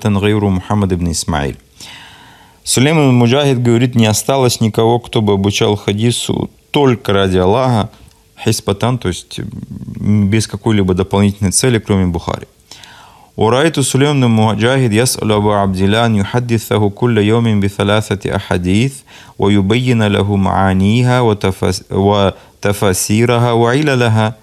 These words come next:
فأجابه إلا ذلك قدر مقامه.» И, и этот, э, Ибн Аби Хатим говорит, Мухаммад ибн Аби Хатим: «Я видел, говорит, что вот этот, сказавший эти слова, Сулейм ибн Муджахид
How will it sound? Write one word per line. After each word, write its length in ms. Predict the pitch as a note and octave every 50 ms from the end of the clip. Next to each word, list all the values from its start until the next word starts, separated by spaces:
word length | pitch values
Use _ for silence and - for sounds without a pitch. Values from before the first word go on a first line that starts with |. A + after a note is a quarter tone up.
| - - - _ -
فأجابه 1000 | - - - G#2+ G#2 G#2 A2+ A#2+ B2+ B2 A#2+ A2 G#2 G#2 A2+ B2 C#3 D#3 E3 F3 - _ _ _ _ _ - -
إلا 220 | A#2 A2+ G#2+ G2
ذلك 540 | F2 F#2 G#2+ B2 B2+ A2+ G2 F#2+ F#2 - G2
قدر 400 | F#2 - - G#2+ A2+ A2+ G#2+ G#2+
مقامه.» 500 | G#2 G2 F#2 - F2+ E2+ D2 D2 C#2+ D2 - - - - - - - - - - _ - -
И, 300 | - A2+ A#2 - - -
и 440 | - A#2 A#2+ A#2+ A#2+ A2+ - - - _ _ _ _ _ _ _ _ _ _ -
этот, 440 | - G#2 G2 G2 G2 F#2 - - -
э, 280 | G2 F#2+ F#2+ F2+ F2+ -
Ибн 160 | G#2 A2 A2+
Аби 160 | G#2+ G2 G2+
Хатим 400 | G#2 - B2 B2+ B2 - A#2+ G#2+
говорит, 380 | G2 G2+ F#2+ G2 G2+ A#2 - -
Мухаммад 280 | - - A#2 G#2+ G2
ибн 180 | F#2 F#2 F#2+ F#2
Аби 120 | F#2 F#2
Хатим: 380 | G#2+ - - C3 C3 - C3 A#2+
«Я 240 | G#2+ G#2 G#2+ G#2+ G#2+
видел, 340 | G#2 A#2+ C#3 C3+ A#2+ A2+ A2
говорит, 280 | G2+ G#2 G2+ G2 F#2+
что 180 | - - - F#2+
вот 100 | F#2 G2+
этот, 220 | F#2+ F#2 E2+ -
сказавший 540 | - - - G2 G2 A2 C3 C#3 - - G#2
эти 100 | F#2+ G2
слова, 420 | F#2+ - G2+ G2 G#2 A#2+ D3+ F3+ - - - - - - _ _
Сулейм 480 | - - - A#2+ C3 C3+ B2+ A#2 A2 G#2
ибн 80 | G#2
Муджахид 580 | G#2 G2+ F#2+ G2 A2 B2 C3+ C3+ C#3+ D3+ D#3+